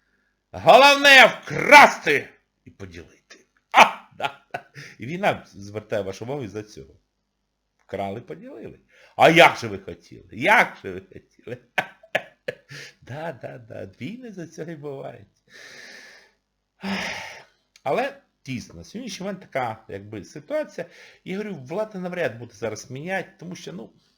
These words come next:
були, зна-, е, от коли війна почалась, були дійсно такі ейфорія і дурнувата думка у владі, що якщо знизити податки, наш малий середній бізнес почне платити. Знизили. <laughs>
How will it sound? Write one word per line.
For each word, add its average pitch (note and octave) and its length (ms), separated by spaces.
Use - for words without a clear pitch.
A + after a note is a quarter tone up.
були, F#3+ 420
зна-, D#3+ 220
е, A#2 220
от G#2+ 80
коли F3 260
війна F3+ 160
почалась, A3+ 560
були D#3+ 280
дійсно C3 600
такі A#2 600
ейфорія D3 580
і G2 60
дурнувата A2 720
думка E3+ 380
у G2 60
владі, D#2+ 280
що - 140
якщо F3 220
знизити D3 360
податки, E3+ 840
наш D3 340
малий C#3 200
середній C3+ 300
бізнес D#3+ 300
почне B2+ 240
платити. - 440
Знизили. C3+ 500
<laughs> - 0